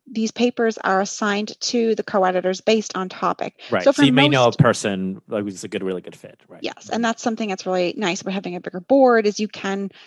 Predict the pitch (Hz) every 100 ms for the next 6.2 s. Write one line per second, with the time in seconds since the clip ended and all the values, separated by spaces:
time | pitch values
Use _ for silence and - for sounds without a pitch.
0 | _ - 202 - 214 196 - - 180 -
1 | 190 180 - 220 165 208 _ - 190 190
2 | - 170 170 - 196 165 165 - - -
3 | - - 165 147 170 180 - 180 151 -
4 | - - - - - - - - - 254
5 | - - - 320 330 330 - 311 202 165
6 | - 320